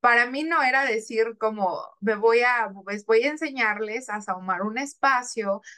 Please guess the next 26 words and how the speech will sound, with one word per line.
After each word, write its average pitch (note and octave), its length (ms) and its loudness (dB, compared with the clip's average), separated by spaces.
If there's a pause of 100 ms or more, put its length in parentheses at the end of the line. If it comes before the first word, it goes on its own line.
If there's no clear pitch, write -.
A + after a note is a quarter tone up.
(140)
a F#3+ 80 0
hacer G3+ 240 0
una G#3 200 0
limpieza C4+ 420 -4
energética, G3 920 -2 (320)
a G3 380 2
realizar G3+ 580 -2
como A#3+ 340 -2
distintas A3 540 -4
cuestiones G#3 540 -4
con F#3+ 220 -2
la F#3 160 -4
parte G3 300 -4
del G#3+ 180 0
humo", G#3 440 -4 (640)
porque B3+ 480 2
era C4 200 4
como, C4 260 4
"Eso A3+ 260 2
es A3+ 100 -4
brujería B3+ 600 2
y G#3+ 120 -4
eso G3 200 -2
es F#3+ 120 -10
mal". - 200 -10 (260)
Entonces, A3 760 2